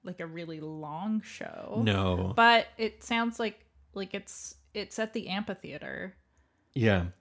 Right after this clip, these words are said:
Speaker 1: I wonder if it's something, um, kind of like Winged Encounters or something that just, like, continually happens throughout the day. So, like, is it gonna be easy to just, like, filter in and out of that amphitheater?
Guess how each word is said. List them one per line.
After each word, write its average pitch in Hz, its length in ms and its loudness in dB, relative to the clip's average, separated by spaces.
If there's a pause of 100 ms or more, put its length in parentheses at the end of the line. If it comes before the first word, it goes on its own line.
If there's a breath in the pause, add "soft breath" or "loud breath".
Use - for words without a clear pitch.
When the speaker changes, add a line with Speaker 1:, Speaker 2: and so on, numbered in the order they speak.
(180)
Speaker 1:
I 220 120 6
wonder 233 420 4
if 214 160 0
it's 190 140 -6
something, 185 520 -6 (100)
um, 165 520 -6 (260)
kind 190 260 -4
of 185 120 -8
like 175 240 -6
Winged 180 320 -6
Encounters 208 1120 -4
or 175 680 -4 (360 soft breath)
something 208 280 -4
that 202 120 -4
just, 214 180 -2
like, 190 140 -4
continually 208 640 -2
happens 185 440 -4
throughout 185 380 -2
the 185 60 -12
day. 175 320 -4
So, - 520 -10
like, 190 220 -6
is 180 120 -10
it - 100 -10
gonna 190 140 -6
be 175 240 -10
easy 185 240 -6
to 175 80 -6
just, 175 240 -8
like, 170 140 -8
filter 170 340 -6
in 175 200 -10
and 160 120 -10
out 170 240 -4
of 165 140 -10
that 170 240 0
amphitheater? 156 800 -10